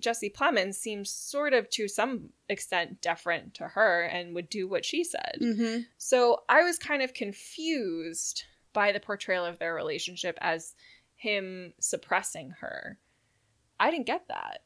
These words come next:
Speaker 2: I didn't get that either. If anything, I felt that it was one of those situations where he loved her more than she loved him.
Speaker 1: Mm-hmm. Yeah, or he needed her more than she needed him because, y-, yes, he had the money,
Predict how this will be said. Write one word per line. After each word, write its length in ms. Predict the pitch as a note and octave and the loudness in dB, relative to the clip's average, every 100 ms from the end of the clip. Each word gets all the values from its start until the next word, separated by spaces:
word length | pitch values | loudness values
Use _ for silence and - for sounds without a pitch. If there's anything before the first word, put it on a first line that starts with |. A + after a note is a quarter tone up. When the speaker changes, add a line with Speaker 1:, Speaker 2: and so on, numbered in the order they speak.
| - G#3 | -8 0
Speaker 2:
I 120 | G#3+ | 2
didn't 140 | G#3 | 2
get 140 | G3 - | -2 0
that 140 | E3+ | -2
either. 360 | E3 E3 E3+ F3 _ - | -2 -4 -6 -8 _ -6
If 140 | - B3+ | 2 4
anything, 400 | C4+ C4 A3 - | 4 2 2 4
I 380 | F3+ G3 F#3+ - _ _ - | 4 4 2 -4 _ _ -20
felt 480 | - G#3 F#3 - - | 4 6 6 2 2
that 400 | F3+ D#3 E3 - | 4 4 2 0
it 80 | F3+ | -4
was 180 | F3 E3 | -4 -2
one 140 | F#3+ | -2
of 80 | F3 | 0
those 180 | F#3 - | -4 -6
situations 760 | D#3 - E3 E3+ - D#3+ D#3+ | -8 -6 -6 -4 -4 -6 -4
where 460 | F3 D#3+ D3+ D3+ - _ | -4 -2 -4 -8 -14 _
he 240 | A3 A3 | -4 0
loved 300 | G3 F#3 - | 4 2 2
her 180 | G3+ F#3+ | 0 2
more 180 | F3 D#3+ | 2 0
than 160 | E3 | -2
she 160 | - F3 | -2 -2
loved 260 | D#3 D#3 | -2 -4
him. 340 | - E3+ G3 G#3+ - | -4 -2 -2 -6 -6
Speaker 1:
Mm-hmm. 380 | C4 C4 A3 B3+ _ _ | -2 -2 -2 -4 _ _
Yeah, 300 | A#3+ B3 F3+ - | 2 6 6 6
or 140 | G#3+ | 2
he 220 | - A#3+ | 0 -6
needed 400 | G#3 A#3+ G#3+ D#3 | -2 2 4 4
her 200 | - F#3 | 2 -4
more 200 | E3+ E3+ E3 | -2 -2 -2
than 140 | E3+ | -4
she 180 | - F3+ | -4 -6
needed 320 | F3 E3 E3 | -4 -2 0
him 200 | F3 E3+ | -2 -4
because, 520 | E3+ F#3 F3 F3 - _ | -4 -2 -2 -2 -8 _
y-, 100 | - - | -18 -14
yes, 520 | G#3+ G#3+ A3 A3+ - - | 4 8 8 6 -2 -4
he 540 | - A#3 A#3+ A3 G#3 G#3 | -12 -10 -6 -4 -4 -4
had 260 | - G3 E3+ | -2 -2 -2
the 80 | |
money, 520 | E3 C#4 G#3 E3+ G#3 | 2 2 2 0 -4